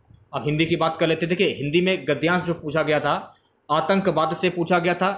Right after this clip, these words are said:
अगर आपके आने वाली शिफ्टों में अगर आपका एग्जाम है तो गद्यांश देख लीजिए, हो सकता है गांधी जी से भी पूछ लिया जाए अगली शिफ्ट में, किसी भी से भी गद्यांश पूछा जा सकता है। और गद्यांश में देखिए, लगभग पाँच प्रश्न गद्यांश से पूछे गए थे, विलोम शब्द से question पूछे गए थे,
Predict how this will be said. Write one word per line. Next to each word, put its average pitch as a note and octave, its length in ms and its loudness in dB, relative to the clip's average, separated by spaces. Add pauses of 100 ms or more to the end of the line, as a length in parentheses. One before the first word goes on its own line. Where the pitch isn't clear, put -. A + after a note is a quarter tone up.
अगर D3 160 0
आपके D#3 200 0 (160)
आने D#3 160 0
वाली D#3+ 160 4
शिफ्टों D#3 260 -2
में D#3 100 0
अगर D#3 120 2
आपका D#3 240 0
एग्जाम C#3+ 380 0
है F3 120 0 (400)
तो C#3+ 60 -6
गद्यांश D3+ 420 2
देख E3 240 -2
लीजिए, E3+ 220 2
हो D#3+ 140 0
सकता F3 240 -2
है D#3+ 60 0
गांधी C#3+ 260 0
जी D3 140 -2
से D#3+ 120 -6
भी D#3+ 100 0
पूछ D#3+ 240 -8
लिया E3 140 0
जाए E3 140 4
अगली E3 120 -2
शिफ्ट D#3+ 200 -2
में, G3+ 180 -4 (320)
किसी F3+ 260 0
भी F3 60 4
से F#3 260 2
भी G3+ 140 0 (320)
गद्यांश E3 340 0 (120)
पूछा D3 200 -4
जा C3 100 -2
सकता B2+ 220 -8
है। D3 60 -2
और C#3+ 100 2
गद्यांश E3 180 2
में E3+ 80 -4
देखिए, F3 180 2
लगभग E3+ 420 0 (200)
पाँच F3 260 0
प्रश्न E3+ 280 -8
गद्यांश C#3 340 -2
से F#3+ 80 -4
पूछे B2 280 -6
गए G#2 140 -6
थे, G#2 100 -14 (720)
विलोम D#3 340 0
शब्द F3+ 360 -4
से F#3+ 100 -4
question F3+ 340 0
पूछे F3+ 280 0
गए F3 120 2
थे, F#3 180 -2